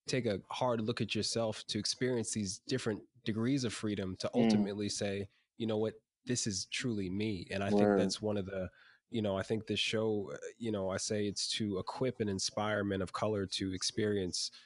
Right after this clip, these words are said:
Speaker 2: Mm-hmm.
Speaker 1: the potential transformation that comes from travel. But this
Speaker 2: Mm-hmm.
Speaker 1: is, this is it right here, bro.
Speaker 2: Word.
Speaker 1: Like, you're, you're living it and you're able to, to speak about it. And it, it's so dope.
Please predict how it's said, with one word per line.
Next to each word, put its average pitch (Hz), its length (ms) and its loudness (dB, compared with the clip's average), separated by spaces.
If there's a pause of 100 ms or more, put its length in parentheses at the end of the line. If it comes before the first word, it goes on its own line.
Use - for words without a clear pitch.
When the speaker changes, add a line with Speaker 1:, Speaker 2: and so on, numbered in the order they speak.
Speaker 2:
Mm-hmm. 107 300 6
Speaker 1:
the 107 80 0
potential 151 420 0
transformation 120 640 2
that 98 100 0
comes 101 220 0
from 95 80 -2
travel. 117 400 0
But 90 180 -4
this 113 80 8
Speaker 2:
Mm-hmm. 113 220 6
Speaker 1:
is, 98 100 -6
this - 200 -4
is 92 120 -2
it - 180 -6
right 95 160 -4
here, 120 220 -2
bro. 90 220 -2
Speaker 2:
Word. 113 280 6
Speaker 1:
Like, - 80 -2
you're, 104 160 -2
you're 101 220 -2
living 117 260 -2
it 107 140 -2
and 101 120 -2
you're 101 100 0
able 101 380 0
to, 92 380 -2
to - 140 -6
speak - 280 -2
about 85 260 -2
it. - 100 -6
And 87 100 -2
it, - 160 -6
it's - 180 -4
so 196 180 -2
dope. 98 280 -2